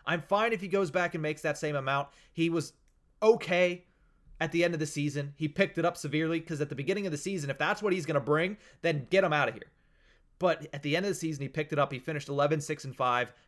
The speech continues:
nine fourteen save percentage, two point seven nine goals allowed average. He saved it, is what he did. 'Cause if he would've continued to play like he did at the beginning of the season, he would've been on the, his way out of here before the trade deadline.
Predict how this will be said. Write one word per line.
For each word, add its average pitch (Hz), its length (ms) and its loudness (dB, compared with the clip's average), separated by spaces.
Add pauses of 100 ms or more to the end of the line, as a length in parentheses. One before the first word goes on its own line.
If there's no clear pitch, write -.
nine 180 320 0
fourteen 190 480 0
save 156 260 0
percentage, 143 440 -2
two 185 160 -6
point 151 240 -4
seven 143 200 -4
nine 139 200 0
goals 131 200 -4
allowed 127 280 2
average. 123 240 -2 (160)
He 170 100 -4
saved 202 380 4
it, - 180 -10 (420)
is 151 140 -4
what 151 140 2
he 139 40 -2
did. 113 280 -6 (280)
'Cause 165 160 -2
if 117 60 -10
he 156 80 2
would've 151 200 0
continued 180 340 -4
to 175 60 -6
play 175 200 0
like 165 180 0
he 165 60 -8
did 156 160 -2
at 143 80 -4
the - 60 -18
beginning 139 260 -6
of 139 60 -4
the 139 60 -6
season, 120 440 -8 (540)
he 160 100 2
would've 170 160 4
been 156 120 4
on 156 180 2
the, 151 140 0
his 143 200 0
way 143 160 4
out 135 120 4
of 135 80 0
here 135 120 -4
before 127 320 -2
the 123 80 -4
trade 107 200 -8
deadline. 104 340 -10